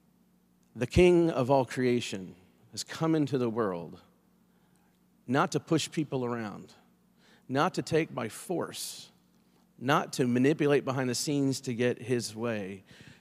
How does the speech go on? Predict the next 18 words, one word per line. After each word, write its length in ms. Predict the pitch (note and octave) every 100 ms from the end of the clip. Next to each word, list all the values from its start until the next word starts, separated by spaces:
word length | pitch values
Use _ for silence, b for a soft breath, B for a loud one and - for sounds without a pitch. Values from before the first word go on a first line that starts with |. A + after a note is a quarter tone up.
| B -
The 100 | A#2+
King 340 | - F3+ F3
of 120 | C#3+
the 80 | A#2
universe 580 | A2+ C#3 D#3+ B2 A2 -
has 120 | A2
come 280 | - D#3 C3+
into 200 | A2 A2
the 120 | A2
world 440 | G#2+ A#2+ A2 G2+ - -
to 140 | A#2+
win 180 | B2 B2+
it 120 | A2
over 300 | A#2+ A#2+ G2
by 160 | F#2+ F#2+
love, 360 | G2 F2 D#2+ _ _ _ _ _ _ _ _ _ _ -
by 120 | A2
serving. 520 | G#2+ C3+ A#2 F#2+ F2+